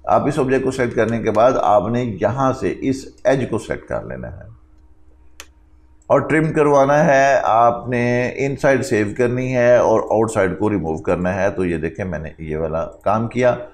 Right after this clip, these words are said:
और वो सारी जो एक्स्ट्रा लाइंस थी वो यहाँ से,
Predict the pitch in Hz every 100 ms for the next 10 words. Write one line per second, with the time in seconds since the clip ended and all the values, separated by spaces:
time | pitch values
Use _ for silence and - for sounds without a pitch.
0 | _ - - 110 113 113 - - - -
1 | - - - - 117 101 101 98 101 98
2 | 101 110 107 95 95 - 87 - 101 87
3 | 78 82 90 - 82 101 85 73 67 -